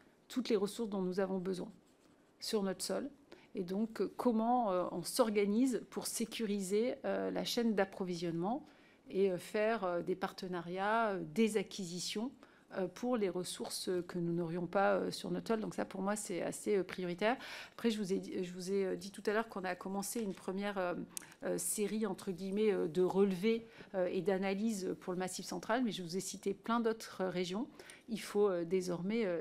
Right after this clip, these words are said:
y aller très vite et très fort, euh, sur, euh, la poursuite, entre guillemets, euh, de, de ces, de ces données. Et puis, euh, j-, j'ai oublié de le dire tout à l'heure, mais, euh, dans France deux mille trente, on est vraiment sur,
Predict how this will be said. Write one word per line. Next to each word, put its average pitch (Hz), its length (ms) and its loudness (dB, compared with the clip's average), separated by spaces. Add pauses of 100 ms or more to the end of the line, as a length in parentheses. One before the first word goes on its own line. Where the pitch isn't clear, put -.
y 175 140 -2
aller 208 300 0 (420)
très - 220 -6
vite 233 360 -4
et 180 320 -2
très - 140 -10
fort, - 380 -6 (520)
euh, 185 140 0
sur, 196 380 -4
euh, 190 160 -4
la 180 160 -6
poursuite, - 500 -8
entre 196 240 -8
guillemets, 180 400 0
euh, 185 160 0 (440)
de, 190 260 0
de 190 140 -6
ces, 190 360 -6
de 180 140 -6
ces - 160 -6
données. 196 240 -2 (2250)
Et 208 100 2
puis, 220 260 -2
euh, 190 200 4
j-, 202 180 -6
j'ai 190 320 0
oublié 190 300 -2
de 202 80 -4
le 208 80 0
dire 202 120 0
tout - 160 -8
à 226 40 2
l'heure, 233 140 4
mais, 196 200 0
euh, 196 140 -2
dans 190 160 -4
France 185 320 -4
deux 202 80 0
mille 190 160 -2
trente, 240 320 -2
on 185 80 -2
est 180 80 -4
vraiment 196 320 -2
sur, 202 400 -2